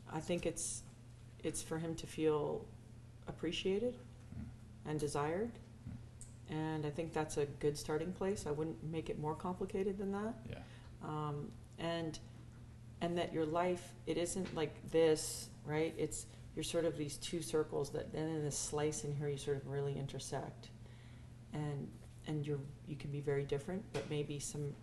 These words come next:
Speaker 1: really important values, uh,
Speaker 2: Shared values.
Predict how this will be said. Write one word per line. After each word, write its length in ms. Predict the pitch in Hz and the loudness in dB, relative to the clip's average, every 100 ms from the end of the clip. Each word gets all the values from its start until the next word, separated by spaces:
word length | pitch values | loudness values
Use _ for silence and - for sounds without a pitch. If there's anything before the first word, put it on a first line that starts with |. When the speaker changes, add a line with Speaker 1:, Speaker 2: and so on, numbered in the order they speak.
| - - | -6 2
Speaker 1:
really 220 | 156 147 | 4 4
important 460 | 139 - - 135 131 | 0 -4 -4 -2 -2
values, 640 | 127 127 - - - - - - - - - - - - - - - - - - - | 0 -2 -4 -6 -8 -10 -12 -14 -14 -14 -16 -16 -16 -14 -14 -14 -14 -14 -14 -12 -8
uh, 60 | - - - - - - - | -8 -8 -10 -10 -10 -10 -2
Speaker 2:
Shared 300 | - 95 71 | 4 4 4
values. 400 | 64 - - | 0 -2 -8